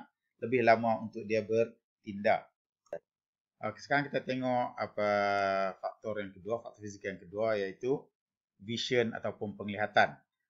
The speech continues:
Okey, kemungkinan inilah faktor fizikal yang paling penting kot. Okey. Okey, kalau kita tengok vision, kita boleh pecahkan vision ni kepada lima.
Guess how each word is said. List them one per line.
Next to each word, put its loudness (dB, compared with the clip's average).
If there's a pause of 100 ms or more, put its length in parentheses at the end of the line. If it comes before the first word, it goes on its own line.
(180)
Okey, -2 (240)
kemungkinan 6
inilah 8
faktor 4 (320)
fizikal -2
yang 4
paling -2
penting -4
kot. 0 (460)
Okey. -12 (260)
Okey, 0
kalau 10
kita -2
tengok -2
vision, 4
kita 8
boleh 2
pecahkan 6
vision 2
ni -2
kepada 2
lima. 4